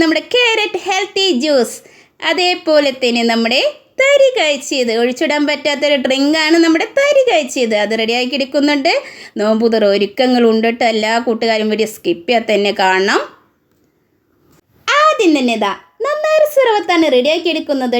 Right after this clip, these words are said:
ട്ടോ. സോഡയോ അതേപോലെ തന്നെ നല്ല തണുത്ത വെള്ളമോ ഉണ്ടെങ്കിൽ അടിപൊളിയായിട്ട് പെട്ടെന്ന് തന്നെ റെഡിയാക്കി എടുക്കാം ട്ടോ. അങ്ങനെ ദാ നല്ല തണുത്ത വെള്ളമാണ് ഞാൻ എടുത്തിരിക്കുന്നത്.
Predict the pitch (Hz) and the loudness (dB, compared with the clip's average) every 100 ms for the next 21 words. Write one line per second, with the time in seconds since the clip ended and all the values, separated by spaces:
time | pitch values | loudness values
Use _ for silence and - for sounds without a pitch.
0 | 240 302 180 - _ _ - - 571 539 | -2 -2 -4 -10 _ _ -6 2 4 4
1 | 381 277 254 196 - _ _ _ - 453 | 2 2 0 0 -6 _ _ _ -8 -4
2 | 480 453 - 320 285 254 254 277 392 - | -2 -2 0 0 0 -2 0 2 0 0
3 | 539 539 523 508 349 262 302 320 269 233 | -2 -2 -2 0 2 2 2 2 0 0
4 | 240 233 240 - 359 359 381 370 269 254 | -2 -2 -4 -2 -2 -2 0 0 2 2
5 | 240 254 - 508 523 - 494 320 247 226 | 2 -2 -4 -2 -2 0 2 2 2 0
6 | 220 226 247 285 269 262 285 285 269 - | 0 0 0 -2 -4 -2 -2 0 -2 -4
7 | - _ 339 339 277 240 233 226 226 - | -14 _ 0 2 2 0 0 -2 -2 -2
8 | 480 494 480 453 349 302 311 302 285 294 | 0 0 0 0 2 2 2 0 0 -2
9 | 269 254 247 247 285 277 302 294 | -2 -2 -2 -2 -4 -2 0 0